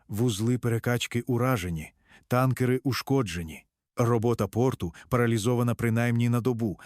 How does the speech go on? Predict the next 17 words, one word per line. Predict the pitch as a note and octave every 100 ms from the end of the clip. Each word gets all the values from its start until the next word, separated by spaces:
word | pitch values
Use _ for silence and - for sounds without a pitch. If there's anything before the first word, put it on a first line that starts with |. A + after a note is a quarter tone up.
| -
а | -
можливо | C3+ B2 G#2+ B2+ C#3
й | C#3+
набагато | C3+ B2 A2 B2+ C#3+
довше. | B2 D#3 A#2 - - - _ _ _
Оцей | B2+ B2+ - B2
комплекс | A2 B2+ B2+ G#2+ A2+ -
злагоджених | G2 A#2+ A2 A2+ G#2 A2 F2+
дій | F2 D#3 C3+ - - _
і | C#3+
дав | A#2 D3+ F3
ту | -
саму | D3 D3 C#3 A#2+
відповідь, | D3 F#3 C3 G#2 - - -
на | B2
яку | A#2+ A#2 C3+
чекали. | - B2+ B2 E2+ D2+